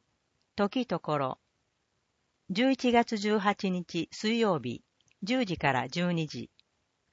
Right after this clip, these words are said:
受付は九時四十五分から。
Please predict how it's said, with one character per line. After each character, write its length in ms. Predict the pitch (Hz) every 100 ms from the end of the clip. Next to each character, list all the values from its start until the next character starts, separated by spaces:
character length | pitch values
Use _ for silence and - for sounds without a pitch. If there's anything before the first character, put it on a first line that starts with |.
| _ 202
受 220 | 196 247
付 260 | - 226
は 240 | 208 196 - _
九 160 | - 262
時 160 | 175
四 180 | 196 226
十 160 | 143 127
五 140 | 170
分 160 | 151 123
か 140 | 117
ら。 160 | 110